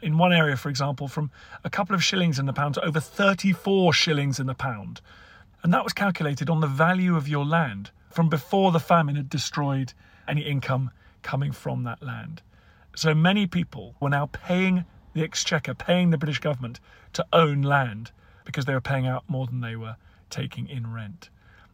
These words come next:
Why was this? Was this deliberate genocide? Was this racism?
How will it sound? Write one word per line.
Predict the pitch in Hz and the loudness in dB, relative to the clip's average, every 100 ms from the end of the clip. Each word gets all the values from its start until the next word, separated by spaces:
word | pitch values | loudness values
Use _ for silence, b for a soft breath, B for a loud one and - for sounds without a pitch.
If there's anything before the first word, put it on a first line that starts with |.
| _ | _
Why | - 135 | -4 -2
was | 135 170 - | -2 -4 -8
this? | - - - _ _ _ _ _ | -16 -20 -20 _ _ _ _ _
Was | 131 120 | -10 -8
this | 120 104 - - _ _ _ _ _ _ | -10 -10 -12 -16 _ _ _ _ _ _
deliberate | - 135 135 165 | -2 -2 -2 -6
genocide? | 131 143 - 156 196 - _ _ b b b | -6 -6 -6 -8 -10 -12 _ _ b b b
Was | 135 117 | -8 -8
this | 123 - | -8 -8
racism? | 120 131 160 160 208 | -6 -6 -6 -8 -10